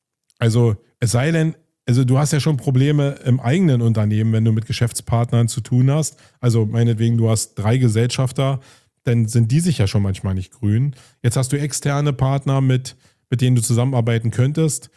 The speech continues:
Äh, mit denen verstehst du dich vielleicht auch ganz gut, aber die Interessenkonflikte in dem Thema sind natürlich auch immer da. Was ist also, wenn ich, äh, einen Partner habe, mit dem ich mich zwar gut verstehe,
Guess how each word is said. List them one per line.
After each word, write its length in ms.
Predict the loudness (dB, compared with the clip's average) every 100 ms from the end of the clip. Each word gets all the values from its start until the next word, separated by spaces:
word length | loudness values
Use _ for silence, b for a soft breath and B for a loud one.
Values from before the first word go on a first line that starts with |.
| b b _
Äh, 100 | -4
mit 220 | -2 0
denen 100 | 0
verstehst 400 | 0 0 0 0
du 60 | 0
dich 160 | 0
vielleicht 280 | 0 -2 -2
auch 140 | -6 -4
ganz 240 | -4 -2
gut, 320 | -2 -2 -2
aber 360 | -2 0 -2 -2
die 80 | -2
Interessenkonflikte 880 | -2 -2 -2 0 -2 -2 -2 -2 -2
in 160 | 0
dem 160 | 2 0
Thema 460 | 0 0 0 0 0
sind 180 | 0
natürlich 480 | -2 0 0 0 -4 -4
auch 200 | -4 0
immer 220 | 0 0
da. 220 | -2 -8 B B B
Was 140 | -2 -2
ist 140 | -2
also, 460 | -2 0 2 2 2
wenn 160 | 0
ich, 360 | 0 -2 -4 -10 _ _ _ _ _ _ -2
äh, 60 |
einen 460 | 2 2 2 2 0
Partner 420 | 0 0 0 0
habe, 240 | 2 2 2
mit 180 | 2
dem 100 | 2
ich 140 | 2 2
mich 160 | 0
zwar 200 | 0 -2
gut 180 | 0 0
verstehe, 800 | 0 0 -2 0 2 2 2 -2